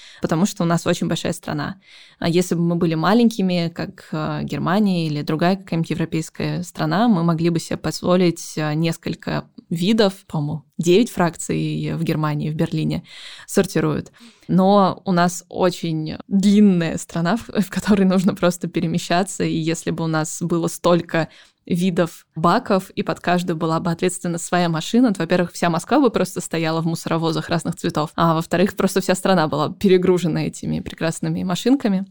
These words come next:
Поэтому у нас такая система. Такая же система есть, кстати, в какой-то из стран Европы, потому что они тестили разные виды сбора отходов, и у них тоже двухпоточная. Не помню, какая, не то Словакия, не то Словения, но, в общем, где-то в, ближе к Восточной Европе.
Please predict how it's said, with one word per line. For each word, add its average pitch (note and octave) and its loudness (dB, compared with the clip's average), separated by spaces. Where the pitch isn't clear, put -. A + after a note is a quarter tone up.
Поэтому F#3+ 4
у - 4
нас F3+ 2
такая F3 -2
система. A3+ 2
Такая F#3 -2
же - -6
система - 0
есть, F3 0
кстати, F3 -4
в E3 -4
какой-то F3 0
из E3+ 2
стран E3+ 0
Европы, F#3 2
потому E3+ -2
что E3 -2
они D#3+ 0
тестили F3 -2
разные E3 0
виды E3 -2
сбора F3+ 2
отходов, A3+ 0
и F3+ 0
у E3 2
них F3 2
тоже E3+ 0
двухпоточная. F#3 -2
Не F#3+ 4
помню, F3 2
какая, F3+ 0
не E3 -4
то E3+ -8
Словакия, E3+ -2
не D#3+ -4
то F3 -8
Словения, E3+ 0
но, D#3 -2
в D#3+ -2
общем, - -10
где-то E3+ 2
в, E3 -6
ближе E3 -2
к - -4
Восточной - -2
Европе. - -4